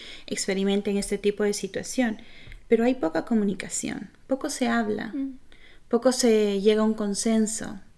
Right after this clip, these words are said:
Speaker 1: En la mayoría de los casos se impone, no se discute, ¿no? No se, lo que uno debe buscar siempre es buscar, eh, un acuerdo, ¿no?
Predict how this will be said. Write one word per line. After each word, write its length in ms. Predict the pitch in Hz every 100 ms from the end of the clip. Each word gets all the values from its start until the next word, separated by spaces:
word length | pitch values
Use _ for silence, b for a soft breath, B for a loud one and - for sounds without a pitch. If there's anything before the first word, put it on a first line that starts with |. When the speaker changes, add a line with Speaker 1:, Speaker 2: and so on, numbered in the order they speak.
| - b b b b
Speaker 1:
En 100 | 220
la 80 | 208
mayoría 400 | 214 214 233 262
de 80 | 262
los 160 | 254
casos 380 | - 254 254 277
se 300 | - 233 220 -
impone, 640 | 208 190 214 202 - 196 - _ - -
no 160 | 214
se 140 | 226 220
discute, 680 | 196 - - 247 240 - 196
¿no? 160 | 240
No 140 | 285 247
se, 220 | 220 214 B B B B B - _
lo 140 | 220 220
que 100 | 240
uno 180 | 285 311
debe 180 | 302 285
buscar 280 | 269 285
siempre 380 | 269 269 254 262
es 80 | 240
buscar, 580 | 214 - 240 226 240 -
eh, 300 | 220 214 208 -
un 140 | 240
acuerdo, 600 | 247 - 415 254 170 185 - _ _ _ b b b b - -
¿no? 180 | 214